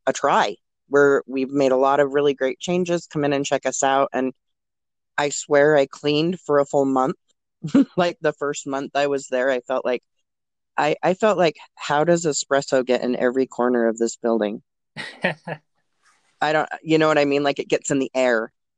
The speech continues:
Speaker 2: Yeah.
Speaker 1: And so I just felt like all I did was, like, cleaned and kind of, like,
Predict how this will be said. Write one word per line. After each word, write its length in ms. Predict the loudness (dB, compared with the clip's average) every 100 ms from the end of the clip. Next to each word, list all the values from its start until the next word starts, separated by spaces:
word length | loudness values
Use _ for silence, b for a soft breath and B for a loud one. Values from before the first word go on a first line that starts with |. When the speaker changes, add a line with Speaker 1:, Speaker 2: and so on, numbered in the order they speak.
| _ _
Speaker 2:
Yeah. 240 | -4 -2 0
Speaker 1:
And 160 | 0 2
so 120 | 0
I 80 | 2
just 240 | 0 0
felt 180 | -2 0
like 140 | 0 0
all 180 | 2 4
I 120 | 2
did 240 | 2 2
was, 240 | 2 -2 0
like, 220 | 0 0 _ _ _
cleaned 580 | -2 2 4 2 2 -4 -4
and 320 | -2 0 -4 -8 _ _ _ _ _ -10
kind 320 | -4 0 4
of, 200 | 2 2 -8 _ _ _ _ _ _ -4
like, 180 | -2